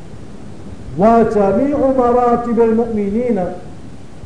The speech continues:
anzal anha. Dan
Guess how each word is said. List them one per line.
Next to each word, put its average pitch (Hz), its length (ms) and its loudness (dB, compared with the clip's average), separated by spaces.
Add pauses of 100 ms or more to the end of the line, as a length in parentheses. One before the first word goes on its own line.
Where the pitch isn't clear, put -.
(720)
anzal 156 880 -2 (560)
anha. 107 640 -6 (600)
Dan 175 640 0